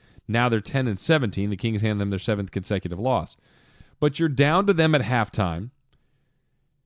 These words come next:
Your, two of your starters are out. Ben McLemore starts lately,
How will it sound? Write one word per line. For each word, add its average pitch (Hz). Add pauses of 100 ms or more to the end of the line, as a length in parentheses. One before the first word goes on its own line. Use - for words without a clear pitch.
(840)
Your, 139 (520)
two 226
of 208
your 160
starters 139
are 107
out. 98
Ben 175
McLemore 131
starts 95
lately, 87